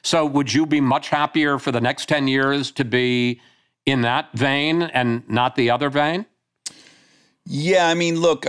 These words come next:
Speaker 2: I've had enough twists and turns and periods of stagnation that I know not to guess what I'm going to do, 'cause I'm here on this podcast, which is definitely the most successful thing I've ever been a part of, because I failed at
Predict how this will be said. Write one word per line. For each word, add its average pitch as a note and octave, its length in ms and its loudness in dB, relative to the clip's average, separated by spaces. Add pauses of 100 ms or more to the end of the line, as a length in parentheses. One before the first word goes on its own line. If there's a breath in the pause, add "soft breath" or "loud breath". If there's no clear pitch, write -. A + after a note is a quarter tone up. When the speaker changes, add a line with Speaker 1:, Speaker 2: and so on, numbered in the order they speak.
Speaker 2:
I've C3 180 2
had C3+ 240 2
enough C#3+ 360 -2
twists B2+ 380 -2
and A2+ 160 -4
turns A#2 480 -2
and A2 300 -4
periods A2+ 400 -2
of F#2+ 100 -8
stagnation A2 840 -2
that F#2+ 320 0 (240)
I A2 120 0
know B2 220 2
not A2+ 320 0
to G#2 140 -2
guess G2 580 -2
what F#2+ 180 -2
I'm F2+ 180 0
going F2 260 -4
to E2+ 80 -4
do, G#2 300 -2
'cause G#2 180 -8
I'm D3+ 240 2
here D3+ 180 2
on A#2 140 0
this G#2+ 140 -6
podcast, B2+ 600 0
which - 220 -10
is G2 220 -6
definitely C#3+ 580 0
the G#2+ 80 -4
most A2+ 160 0
successful - 420 -2
thing G#2 160 -4
I've G2 120 0
ever F#2+ 160 -4
been F2+ 140 -2
a - 40 -10
part F3 320 2
of, C#3 180 2 (540 soft breath)
because C3+ 380 -2
I C3+ 160 4
failed C3+ 420 2
at A#2+ 160 0